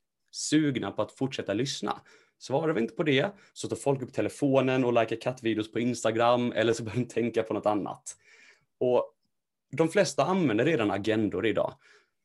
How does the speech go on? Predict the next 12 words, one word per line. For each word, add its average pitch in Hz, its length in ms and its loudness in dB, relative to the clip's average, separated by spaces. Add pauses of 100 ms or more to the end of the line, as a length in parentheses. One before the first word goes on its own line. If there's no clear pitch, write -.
(120)
Tänk 202 280 0
bara 180 200 4
då 113 140 4
att 101 120 2 (140)
i 180 200 0
agendan 156 540 2
eller 147 180 2
i 135 80 4
rubriken 135 840 0
på 113 160 0
din 101 160 2
presentation 98 720 -4